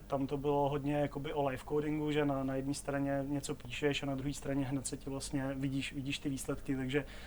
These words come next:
ten rychlej feedback je pro ty děti taky úplně parádní. A potom poslední, co tam zmiňoval, byl právě ten Code Academy nebo Code Academy com a to říkal, že je spíš pro starší děti, že tam už, eh, většinou jakoby kluci, kluci to dělají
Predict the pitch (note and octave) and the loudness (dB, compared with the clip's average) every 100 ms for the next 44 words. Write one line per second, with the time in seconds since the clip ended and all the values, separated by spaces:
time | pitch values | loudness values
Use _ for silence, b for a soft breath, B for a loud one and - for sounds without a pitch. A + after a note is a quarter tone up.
0 | b D3+ D3+ C#3+ - C#3+ - C#3 C3+ C3+ | b 6 6 6 4 2 2 0 0 0
1 | C#3+ C#3 C#3+ D3 C3 - C3 B2 C#3 B2 | -2 -2 -2 -2 -2 -4 -6 -4 -4 -2
2 | C3+ C3+ C3 B2 B2 A#2+ A#2 b b b | -4 -2 0 0 -2 -4 -8 b b b
3 | b b - C#3 D3+ D#3+ D#3+ D3+ - E3+ | b b -2 4 6 6 4 2 0 2
4 | D#3+ D#3+ E3 D#3 D#3+ D#3+ D#3 D#3 D#3 D#3 | 2 2 2 4 6 8 8 8 6 6
5 | D3+ D3 D3+ D3 D#3 C#3+ C#3 C#3 - - | 4 4 4 4 4 4 2 0 -2 -10
6 | - D3+ D#3 D3+ D3+ D3 B2 A#2 D3 C#3 | -8 -2 2 4 6 4 2 -2 2 0
7 | - D3 D3 D3+ D#3 D#3+ b b - D#3 | 2 4 6 8 6 2 b b 0 4
8 | D#3 E3+ F#3 b b b - C#3 C#3 C3+ | 6 4 0 b b b 6 8 8 8
9 | C3+ C#3+ D3 D3+ C#3+ D3+ - D3+ - D#3 | 6 2 2 2 4 2 2 -4 0 2
10 | C3 A#2+ - - B2+ E3 D3+ D3 E3 D#3+ | 2 0 -4 -4 0 2 2 4 4 4
11 | C#3+ C#3 C3+ C#3 - - C#3+ C3+ D3 C#3+ | 2 0 -2 -2 -4 -4 -4 -4 -6 -6
12 | C#3+ - C#3+ C#3 D#3 C#3+ - A#2+ - C#3+ | -4 0 2 2 0 -2 -2 -6 0 0
13 | C#3 D3 - D3 D3 D3 C#3+ C#3+ | 0 -4 -4 -2 0 4 4 4